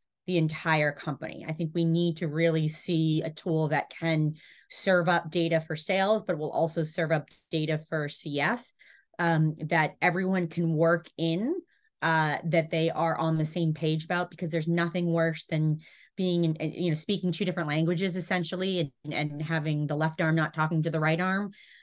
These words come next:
Um, so I, I think that's gonna be something, a consolidation, um, of a tech stack. And when they look at that tech stack, I think the biggest thing is gonna be what can serve the broader population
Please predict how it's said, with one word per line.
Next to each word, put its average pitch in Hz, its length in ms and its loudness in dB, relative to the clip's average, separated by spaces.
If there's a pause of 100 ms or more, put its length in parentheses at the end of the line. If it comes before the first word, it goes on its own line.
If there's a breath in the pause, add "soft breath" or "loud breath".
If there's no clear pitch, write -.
(160 loud breath)
Um, 147 400 2 (120)
so 196 180 2
I, 180 180 4
I 180 60 0
think 185 280 -2
that's 160 280 2
gonna 202 160 -2
be 202 100 -2
something, 196 640 -2 (220)
a 160 360 2
consolidation, 190 1120 2 (440 soft breath)
um, 185 500 2
of 190 140 0
a 190 40 0
tech 214 320 -4
stack. 269 420 -6 (340 soft breath)
And 196 240 4
when 185 200 4
they 180 180 4
look 196 220 0
at - 120 -6
that 165 240 0
tech 294 240 -6
stack, 156 380 2
I 165 100 -2
think 165 200 -2
the 165 60 -4
biggest 170 400 -2
thing 170 140 2
is 160 80 -2
gonna 165 180 0
be 156 300 0 (260 loud breath)
what 185 380 2
can 208 200 -2
serve 175 800 2 (880)
the 190 100 2
broader 175 500 6
population 147 840 -4